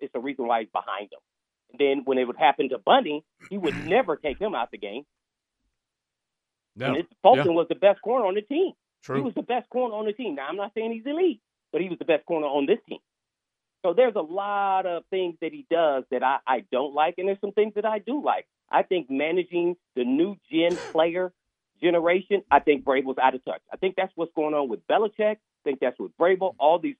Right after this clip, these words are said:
Speaker 1: old school guys are not adapting to how you gotta coach these new form of N F L players. And if you don't relate, then you're gonna lose your job.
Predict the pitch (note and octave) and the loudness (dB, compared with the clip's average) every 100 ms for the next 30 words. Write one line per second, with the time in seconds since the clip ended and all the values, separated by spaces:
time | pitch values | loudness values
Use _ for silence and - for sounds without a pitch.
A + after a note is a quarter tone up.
0 | - E3 A3 B3 - A#3 A3+ G3+ F#3+ B2+ | -2 2 2 0 -8 -6 -2 0 2 0
1 | G#2+ A#2+ _ _ _ _ - C#3+ D#3+ E3 | -2 -6 _ _ _ _ -6 -4 -2 -4
2 | C#3 C#3+ F3+ F3+ D3 C3+ C#3 D3 D#3 C#3 | -6 -4 -4 -4 -8 -8 -6 -6 -6 -4
3 | B2 C3 - G3+ D3 _ _ _ _ - | -4 -6 -4 -4 -4 _ _ _ _ -6
4 | C#3+ C#3 C3+ C3+ D3+ D#3 - C3 C#3 C#3+ | -6 -2 0 2 2 0 -2 0 2 2
5 | C3+ - A#2+ A2+ - B2 - B3+ A#2+ - | -4 -4 -2 -2 0 -2 2 2 2 -6
6 | _ _ _ _ _ - F#2+ - B2+ E3+ | _ _ _ _ _ -18 -12 -6 2 4
7 | A#3+ A#3+ C#4+ B3 _ _ _ _ - C#3 | 4 4 4 2 _ _ _ _ -6 -4
8 | D3+ _ _ - E3+ A3+ F3+ G3 G3+ G3+ | -6 _ _ -10 4 6 6 2 2 4
9 | F#3+ C4 D#4 | 4 2 0